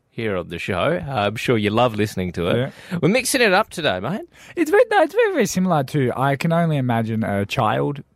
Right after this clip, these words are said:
Speaker 2: uh, painting while you're getting dinner ready.
Speaker 1: Yeah.
Speaker 2: Like, it's too, what are you doing? Uh, there's a sun in the corner and a house, and that's me, you, and Daddy's friend that comes over. What?
Speaker 1: <laughs>
Speaker 2: Uh, uh, ne-, never mind.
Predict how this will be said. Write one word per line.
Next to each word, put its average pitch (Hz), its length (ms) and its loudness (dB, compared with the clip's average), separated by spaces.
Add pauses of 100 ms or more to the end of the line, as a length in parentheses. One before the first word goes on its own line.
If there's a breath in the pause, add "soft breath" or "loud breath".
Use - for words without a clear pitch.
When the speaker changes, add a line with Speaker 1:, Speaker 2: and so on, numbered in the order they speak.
(120)
Speaker 2:
uh, 104 160 0
painting 180 540 -2
while 117 240 2
you're 113 100 -2
getting 107 300 0
dinner 98 240 0
ready. 82 320 -4 (520)
Speaker 1:
Yeah. - 200 -2 (100)
Speaker 2:
Like, 466 140 8
it's 415 100 4
too, - 120 4 (120)
what 466 400 6
are 285 40 0
you 269 60 -2
doing? 254 260 0 (120)
Uh, 165 240 6
there's 202 380 2
a 175 80 -2
sun 233 500 2
in 214 300 0
the 175 100 0
corner 254 600 2 (120)
and 170 240 -2
a 151 100 2
house, 185 380 0
and 143 160 -4
that's 131 240 -2
me, 190 400 0 (220 loud breath)
you, 175 360 2 (200 soft breath)
and 127 160 -4
Daddy's 156 400 0
friend 160 320 0
that - 80 -8
comes 127 260 -4
over. 110 220 -4
What? 180 600 -2
Speaker 1:
<laughs> - 40 -4
Speaker 2:
Uh, 165 40 0
uh, 160 460 2
ne-, 180 320 0
never 175 300 -6
mind. 123 220 -6